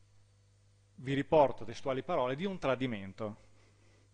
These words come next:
Pertanto erano motivati, erano molto più motivati alla resistenza. Nel libro di Gunther Langen,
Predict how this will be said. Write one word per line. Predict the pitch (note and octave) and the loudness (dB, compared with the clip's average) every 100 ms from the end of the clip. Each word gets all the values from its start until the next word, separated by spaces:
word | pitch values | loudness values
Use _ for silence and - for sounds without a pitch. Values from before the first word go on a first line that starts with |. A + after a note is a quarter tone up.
| - - - - - | -20 -20 -20 -20 0
Pertanto | G#3+ - C#3 B2+ | 2 4 2 4
erano | G3+ C#3+ | 4 4
motivati, | C3+ C3 D#3+ A#2+ - | 2 2 2 2 0
erano | C3 B2 | 0 2
molto | E3+ G3+ D#3+ | 4 4 2
più | - B2+ | -4 -8
motivati | B2 C3 C3 C#3 C#3 | -10 -8 -6 -4 -2
alla | A#2+ | -4
resistenza. | A2+ G#2 G#2 G#2+ G2+ - G#2+ F#2 - - - _ - - - - - - - C#3+ | -4 -10 -10 -10 -10 -12 -16 -16 -20 -20 -20 _ -20 -20 -20 -20 -20 -20 -10 0
Nel | F3+ | 2
libro | B3 G3+ | 6 6
di | E3+ | 6
Gunther | F3+ E3+ A#3 | 4 4 6
Langen, | G#3+ F3+ F3 G#3 G#3 | 6 6 6 2 2